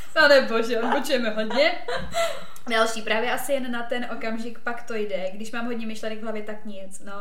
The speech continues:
to je právě ono, to je to rozpoložení. Další, jasný vibrátor. Potom sama na sebe. Jak kdy, někdy musím úplně vypnout a nemyslet na nic, občas na někoho jiného. <laughs> To přiznala pomalinku.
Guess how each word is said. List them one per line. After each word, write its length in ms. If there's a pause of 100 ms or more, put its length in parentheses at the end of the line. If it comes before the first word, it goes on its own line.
to 60
je 60
právě 220
ono, 160
to 60
je 60
to 60
rozpoložení. 680 (580)
Další, 520 (120)
jasný 440
vibrátor. 640 (1040)
Potom 240
sama 260
na 120
sebe. 420 (300)
Jak 200
kdy, 300
někdy 200
musím 260
úplně 240
vypnout 320
a 60
nemyslet 320
na 80
nic, 240
občas 280
na 80
někoho 260
jiného. 340 (120)
<laughs> 280 (520)
To 100
přiznala 340
pomalinku. 420